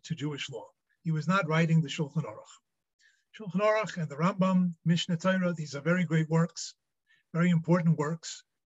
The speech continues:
But Rashi's purpose in writing his commentary on the Torah was not the same as the purpose of th-, th-, those authors when they wrote their works.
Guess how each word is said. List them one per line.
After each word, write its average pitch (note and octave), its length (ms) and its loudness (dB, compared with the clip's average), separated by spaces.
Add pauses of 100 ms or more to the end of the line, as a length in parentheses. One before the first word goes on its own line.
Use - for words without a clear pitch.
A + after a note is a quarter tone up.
(300)
But C#3 140 -10
Rashi's F#3+ 540 2
purpose F#3 640 2 (320)
in E3 100 -2
writing E3+ 320 6
his D#3 160 4
commentary F3 580 2
on D3+ 100 -4
the C#3 80 -14
Torah D#3+ 280 -2
was D3+ 240 -6
not E3 220 4
the F3+ 80 -2
same E3 420 0 (560)
as E3+ 220 -2
the E3 80 -2
purpose F3+ 500 -2
of D#3+ 220 0
th-, C#3 280 -16
th-, D#3 120 -12
those G3 260 0
authors E3 400 2
when D#3+ 100 0
they D#3 120 2
wrote E3 240 2
their A3 160 2
works. - 460 -8